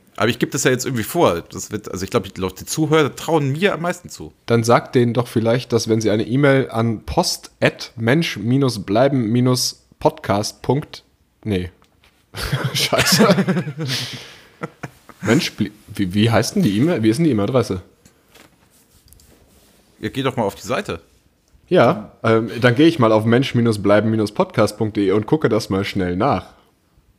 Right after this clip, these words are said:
Speaker 1: Hervorragend.
Speaker 2: Oder? Da steht nämlich auch, äh, wie man uns was schicken kann.
Speaker 1: Aber
Speaker 2: Ähm,
Speaker 1: warum sollte man uns was schicken?
Speaker 2: naja, damit wir wissen, wie man das ausspricht.
Speaker 1: Ach so, ja, stimmt.
Speaker 2: Weil offensichtlich wissen wir das ja nicht.
Speaker 1: Ja,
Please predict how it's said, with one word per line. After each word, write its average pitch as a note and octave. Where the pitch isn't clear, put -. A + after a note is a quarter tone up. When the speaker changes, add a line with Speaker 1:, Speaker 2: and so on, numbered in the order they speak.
Speaker 1:
Hervorragend. A2+
Speaker 2:
Oder? A2+
Da B2+
steht E3+
nämlich A2
auch, G#2+
äh, G2
wie G2+
man F#2+
uns -
was F#2+
schicken G2
kann. F#2
Speaker 1:
Aber C#3
Speaker 2:
Ähm, D3+
Speaker 1:
warum C#3+
sollte C3
man A#2+
uns A#2+
was G#2+
schicken? -
Speaker 2:
naja, A2+
damit G#2
wir F#2+
wissen, G#2
wie F#2+
man F#2+
das E2+
ausspricht. G2
Speaker 1:
Ach -
so, C#3+
ja, G#2
stimmt. -
Speaker 2:
Weil F#2+
offensichtlich A#2
wissen A#2
wir A2
das G#2+
ja G#2
nicht. A2+
Speaker 1:
Ja, G#2+